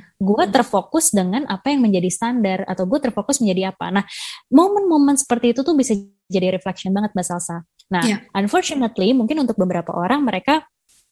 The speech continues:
Speaker 1: karena belum terbiasa gitu ya untuk, untuk, untuk ngelakuin ini, jadi sulit. Makanya akhirnya memang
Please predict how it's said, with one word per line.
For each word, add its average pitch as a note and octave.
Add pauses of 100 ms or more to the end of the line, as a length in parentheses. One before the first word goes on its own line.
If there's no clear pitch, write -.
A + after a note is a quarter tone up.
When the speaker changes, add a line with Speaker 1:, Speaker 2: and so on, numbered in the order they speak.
(260)
Speaker 1:
karena G#3
belum G3
terbiasa F#3
gitu F#3
ya F3
untuk, F#3
untuk, F3+
untuk F3+
ngelakuin F#3
ini, G#3+
jadi G3+
sulit. G3+
Makanya F#3
akhirnya F#3
memang G#3+